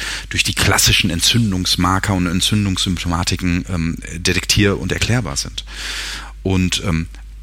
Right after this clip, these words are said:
eigentlich müssten wir so leben, wenn es jetzt um gesundes Leben geht, eliminiere deine Entzündungsfaktoren. Und da ist, ähm, Ernährung ein ganz, ganz wichtiger Faktor. Was ich so, vielleicht mal so einen Ausflug machen, so,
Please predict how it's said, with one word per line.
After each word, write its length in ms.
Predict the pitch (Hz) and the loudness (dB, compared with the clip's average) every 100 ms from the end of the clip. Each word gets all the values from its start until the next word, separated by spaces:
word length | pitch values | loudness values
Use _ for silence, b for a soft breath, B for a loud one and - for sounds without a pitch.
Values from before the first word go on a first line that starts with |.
| - - | -14 0
eigentlich 340 | 120 240 135 | 2 2 2
müssten 300 | 120 - 104 | 2 2 2
wir 80 | 98 | 0
so 180 | 95 110 | 0 2
leben, 340 | 101 101 95 | 4 4 2
wenn 100 | 87 | 0
es 120 | 87 - | 0 -2
jetzt 140 | - | -2
um 120 | 95 | -2
gesundes 420 | 87 101 147 131 | 0 2 4 4
Leben 220 | - 101 92 | 4 2 2
geht, 200 | 95 - B B B - - - - - - - - | 0 -2 B B B -16 -16 -16 -16 -16 -16 -6 2
eliminiere 600 | 95 95 90 101 123 120 | 4 4 4 4 4 2
deine 360 | 98 101 101 - - - - - - - | 2 2 0 -2 -14 -16 -16 -16 -12 -6
Entzündungsfaktoren. 880 | 85 90 90 80 - - - - - - - - - - - - - | -4 -2 -2 -4 -8 -8 -12 -12 -14 -14 -14 -16 -16 -16 -16 -16 -12
Und 140 | 85 - | -10 -2
da 280 | 87 85 104 | 2 4 4
ist, 500 | - 98 - - - 101 | 2 0 0 -2 -4 -2
ähm, 360 | 87 85 58 - 50 55 65 64 | 0 0 -2 -8 -10 -10 -8 0
Ernährung 580 | 104 92 107 107 95 92 - - - - - - | 4 6 6 4 0 -2 -8 -14 -16 -16 -16 -8
ein 80 | 76 | -4
ganz, 240 | 76 - | -2 -2
ganz 220 | 76 - | -4 -4
wichtiger 300 | - - - | -6 -8 -8
Faktor. 280 | - - - B B B | -10 -8 -6 B B B
Was 140 | - - | 2 4
ich 240 | 170 - - | 6 4 0
so, 220 | 101 95 - - - - - | -4 -6 -8 -14 -16 -14 -12
vielleicht 280 | - 92 85 | -6 -4 -2
mal 80 | |
so 100 | 85 | 0
einen 60 | 92 | 0
Ausflug 540 | 90 117 - - 95 | 4 4 4 0 0
machen, 300 | 101 87 101 | 2 2 2
so, 100 | 92 | 0